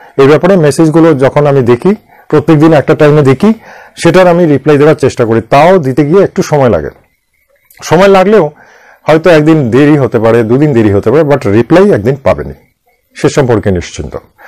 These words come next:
সুতরাং আমি বলবো এই ভিডিও, এই ভিডিওগুলো regular দেখুন, চ্যানেলটাকে subscribe করুন, share করুন, like দিন। হ্যাঁ,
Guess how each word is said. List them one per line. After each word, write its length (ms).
সুতরাং 380
আমি 260
বলবো 220
এই 160
ভিডিও, 200
এই 80
ভিডিওগুলো 340
regular 360
দেখুন, 200
চ্যানেলটাকে 400
subscribe 480
করুন, 160
share 260
করুন, 260
like 260
দিন। 160
হ্যাঁ, 220